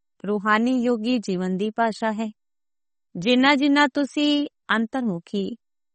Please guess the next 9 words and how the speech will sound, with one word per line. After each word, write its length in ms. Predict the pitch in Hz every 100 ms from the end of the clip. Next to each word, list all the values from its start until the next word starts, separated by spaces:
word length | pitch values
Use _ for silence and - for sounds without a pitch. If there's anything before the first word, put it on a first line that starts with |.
| _ _
ਸਵੀਟ 540 | - - 247 285 302 -
ਸਾਇਲੈਂਸ 580 | - 226 226 247 254 -
ਸਰੂਪ 480 | - 202 208 214
ਵਿੱਚ 240 | 226 247 226
ਸਥਿਤ 320 | - 285 -
ਹੁੰਦੇ 340 | 196 185 185
ਜਾਓਗੇ, 520 | 185 190 190 202 226 214 _ _ _ _ _ _ _ -
ਉਹਨਾਂ 360 | 233 262 285 302
ਇਹਨਾਂ 260 | 285 294